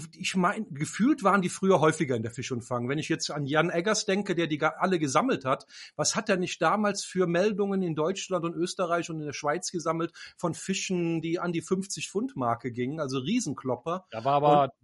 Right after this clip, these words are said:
Speaker 2: da war aber nie jemand aus Ostfriesland dabei, sondern
Speaker 1: Nein,
Speaker 2: es waren
Speaker 1: nein, nein,
Speaker 2: immer
Speaker 1: nein,
Speaker 2: so
Speaker 1: nein.
Speaker 2: Hechte
Speaker 1: Nee,
Speaker 2: aus
Speaker 1: nee.
Speaker 2: alten Seen,
Speaker 1: Ja,
Speaker 2: nicht?
Speaker 1: ja.
Speaker 2: Und
Speaker 1: Ja, aber, aber die sind doch so ein bisschen seltener geworden. Vielleicht liegt das auch daran, dass es mehr Hechte gibt. Und früher waren die alleine, die Großen, konnten riesengroß werden,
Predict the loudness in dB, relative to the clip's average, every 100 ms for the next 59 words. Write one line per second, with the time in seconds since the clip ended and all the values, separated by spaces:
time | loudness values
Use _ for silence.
0 | _ _ 0 2 2 2 0 -2 -2 0
1 | 0 0 -4 -4 -2 -2 0 -2 0 0
2 | 0 2 6 8 8 6 6 6 6 6
3 | 6 6 4 2 0 0 4 4 4 4
4 | 4 2 -4 -6 0 4 4 2 0 4
5 | 6 6 2 0 4 10 10 10 8 6
6 | 2 4 4 2 0 0 0 0 0 4
7 | 4 2 0 0 0 -2 2 0 2 -4
8 | -2 -2 -2 -4 0 0 0 0 -2 -2
9 | 2 2 2 -2 -4 -6 -6 -8 -4 0
10 | 2 2 2 0 0 0 2 2 2 0
11 | -2 -6 0 2 2 -2 0 0 0 -2
12 | 0 -2 0 0 0 0 0 -2